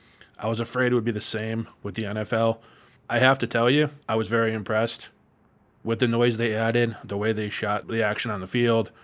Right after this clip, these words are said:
If you didn't know any better, you really wouldn't know. There was zero people in the stands until they actually,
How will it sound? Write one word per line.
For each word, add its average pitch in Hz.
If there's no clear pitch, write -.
If 107
you 139
didn't 135
know 131
any 107
better, 92
you 101
really 110
wouldn't 101
know. 95
There 107
was 98
zero 107
people 104
in 98
the 98
stands 92
until 95
they 98
actually, 95